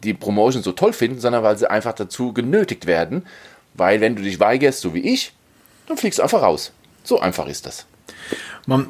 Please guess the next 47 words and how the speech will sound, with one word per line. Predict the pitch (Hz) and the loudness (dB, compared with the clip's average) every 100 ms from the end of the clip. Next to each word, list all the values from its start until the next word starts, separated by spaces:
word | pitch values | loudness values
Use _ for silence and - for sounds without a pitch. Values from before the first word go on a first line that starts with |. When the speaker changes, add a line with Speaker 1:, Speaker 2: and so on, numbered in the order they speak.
| - | -2
Speaker 2:
genau, | 147 185 113 104 | 2 4 2 -2
und | 120 131 135 | -4 -4 0
dieses | 147 147 - | 2 2 0
ist | 135 - | -2 0
jetzt, | 117 - | 0 -2
ist | 113 | -2
jetzt | 123 107 - | -2 -2 -4
tatsächlich | 123 - 131 120 | -2 0 -2 -2
in | 113 | -4
der | 113 | -2
letzten | 113 117 - 110 | -2 -4 -8 -4
Zeit | 110 107 | -2 -2
mehrfach | 117 113 - 120 | 0 -2 -2 -6
passiert. | - 113 165 143 | -4 0 2 2
Ich | |
glaub, | - 123 | 2 2
der | - 113 | 2 0
Aufhänger | 123 - 131 117 | 0 2 0 2
war | 113 113 110 | 2 2 2
dann | 110 110 104 | 0 0 -2
tatsächlich | 110 117 110 | -4 -2 -2
auch | 107 | -2
der | - | -4
Kopfhörer | 107 156 - 147 135 135 | 0 -2 4 2 4 0
von | 131 | 0
dem | 120 110 | -2 0
einen, | 110 110 104 | 0 0 0
einen, | 98 104 104 104 101 | -4 -4 -4 -4 -4
ähm, | 101 | 0
Hersteller. | 123 143 - 131 120 123 - - - - - - | 2 2 2 2 0 -4 -12 -18 -18 -20 -20 -2
Und, | 127 131 - | 0 0 0
ähm, | 110 110 107 - _ _ _ _ _ | -2 -2 -4 -10 _ _ _ _ _
ja, | 98 90 - - - | -10 -8 -10 -12 -6
es | - | -4
<clears throat> | 98 | -2
geht | - 147 | 0 4
jetzt | 160 139 | 4 4
überhaupt | 139 147 160 | 4 4 2
nicht | 131 | -2
darum, | 131 123 127 120 | -2 -2 -4 -2
dass | 123 - | -4 -2
wir, | 120 113 107 | 0 0 -2
dass | 107 | -4
wir | 127 | -2
hier | 117 | -2
rumheulen, | 107 139 185 175 180 175 143 | 0 2 2 2 2 2 2
sondern | 139 135 135 | 2 2 0